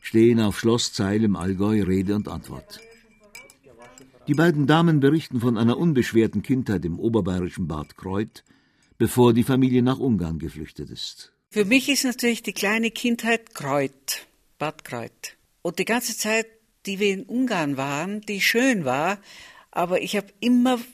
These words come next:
Speaker 2: ich wär halt immer gern wieder nach Haus, nach Kreuth. Das war für mich mein Zuhause.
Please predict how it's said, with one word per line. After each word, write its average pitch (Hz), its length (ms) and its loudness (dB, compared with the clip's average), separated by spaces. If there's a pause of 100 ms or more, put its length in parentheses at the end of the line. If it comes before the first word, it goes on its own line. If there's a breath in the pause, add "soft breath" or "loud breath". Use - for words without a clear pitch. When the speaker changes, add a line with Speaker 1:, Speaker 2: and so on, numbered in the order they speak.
(240)
Speaker 2:
ich - 120 -18
wär 175 160 -2
halt 185 160 -2
immer 180 180 -6
gern 180 240 -2
wieder 165 220 -6
nach 143 160 -4
Haus, 151 300 -4
nach 170 160 -14
Kreuth. - 540 -8 (280 soft breath)
Das 175 200 -4
war 170 140 0
für 175 180 -2
mich 185 480 -2 (140)
mein 156 300 -2
Zuhause. 120 680 -8